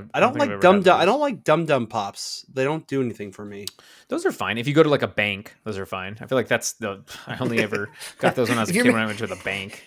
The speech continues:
Speaker 3: If you're making some sort of transaction,
Speaker 1: Yeah.
Speaker 3: delicious. <laughs>
Speaker 1: I, I, I like those just 'cause they're, they're quick hits. So, you know, you can just eat 'em super fast. Um, but yeah, I'm not like a, I don't seek it out for a Dum Dum Pop. It's just kinda boring.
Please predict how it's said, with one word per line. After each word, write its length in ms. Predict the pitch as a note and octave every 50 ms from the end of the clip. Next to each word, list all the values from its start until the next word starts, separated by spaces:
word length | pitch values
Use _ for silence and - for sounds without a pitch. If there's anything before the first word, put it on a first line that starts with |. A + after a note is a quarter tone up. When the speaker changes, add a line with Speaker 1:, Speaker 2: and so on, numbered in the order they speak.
| - - - - _ _ - -
Speaker 3:
If 200 | - - - - -
you're 100 | A#3 A#3+
making 220 | B3 A#3+ B3 G3
some 140 | - F#3 D#3
sort 200 | D3 D#3+ D3+ C3
of 80 | B2 A#2+
transaction, 840 | - C#3 B2+ A#2 A2+ G#2 A#2 B2 A#2+ A2+ - - G#2 D#2+ G2 G2 - _ _ _ - -
Speaker 1:
Yeah. 120 | B2+ - -
Speaker 3:
delicious. 560 | G#2+ - - - - - - - - - - -
<laughs> 40 | G3+ G3+ - E3+ D3 -
Speaker 1:
I, 120 | - - - - - -
I, 120 | C#3 C#3+ -
I 100 | E3 F3+
like 220 | F#3 F3+ F3+ E3+
those 140 | D3 E3 D3
just 140 | C#3+ D3 -
'cause 140 | - C#3+ A#2
they're, 180 | B2 A2+ A2+ -
they're 160 | - B2 A2
quick 340 | G#2 - - - - C#3 -
hits. 420 | - G#2+ A2 B2+ C3 - - - - -
So, 400 | - - A2 G#2+ G#2 G#2 G#2 G#2
you 320 | G#2 E2 D2 - F#2+ G2
know, 80 | F#2 F2+
you 160 | F2+ F#2 F#2+
can 140 | - F#2 F2+
just 160 | F2 F#2 -
eat 140 | - A#2+ A#2+
'em 120 | A2+ G#2+ G2+
super 180 | A#2+ G#2+ G2+ F#2+
fast. 400 | - G#2+ G#2 G#2 G#2+ - - - _ - - - - _ _
Um, 600 | - A2+ A#2+ A#2 A2 G#2+ G2+ G2 F#2+ F#2 F#2 F#2 - _ - _ _ _ -
but 240 | C3+ C3+ C#3 - -
yeah, 300 | A2+ B2+ D#3+ D#3 D#3+ E3
I'm 80 | E3
not 140 | E3+ F3 E3+
like 160 | D#3+ D3+ B2+
a, 240 | - A2+ G#2 G2 F2+ -
I 60 | - D3
don't 180 | D3 C3 -
seek 440 | - - - - - - C3 A2+ -
it 80 | G#2+ G2
out 340 | G2 G#2+ A#2 B2 - - -
for 140 | - B2+ B2
a 80 | A#2
Dum 180 | A2 A#2 A2+ A#2+
Dum 160 | B2 A#2+ A#2+
Pop. 340 | A#2 - B2+ A#2+ A#2+ - - -
It's 180 | A2 - - -
just 200 | - G#2+ - -
kinda 140 | - A2 F#2+
boring. 580 | E2+ E2+ F2+ F#2 F#2+ G2 G2+ G#2+ A2 A#2+ C3